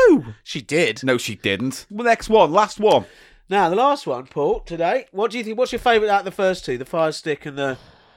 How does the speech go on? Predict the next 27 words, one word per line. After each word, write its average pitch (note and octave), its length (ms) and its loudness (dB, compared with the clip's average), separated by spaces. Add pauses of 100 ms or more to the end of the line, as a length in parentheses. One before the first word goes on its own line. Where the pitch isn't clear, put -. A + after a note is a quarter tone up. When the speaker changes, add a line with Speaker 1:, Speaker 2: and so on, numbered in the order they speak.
(180)
Speaker 2:
and C3 240 -4
the, B2+ 300 4
uh, B2 260 4
green C3+ 380 -2
Al B2 180 0
Yucateca? B2 680 -8
Speaker 1:
So - 420 -2
far, G#3+ 580 2 (320)
maybe F#3 380 -2
the D#3 180 -6 (180)
Al D#3 260 0
Yucateca. E3 520 -6
Speaker 2:
Yeah, A2 160 -6 (120)
I'd A#2 160 -18
say F2+ 200 -20
so. F2+ 140 -20 (140)
Now, D3+ 240 0
I'm F3 140 0
gonna F#3 180 4
sh-, - 100 -14 (220)
I E3+ 160 -4
picked A#3+ 200 -8
this F#3 140 -2
up F3+ 100 0
the D#3+ 80 2
other D#3 140 2
day. C#3+ 220 0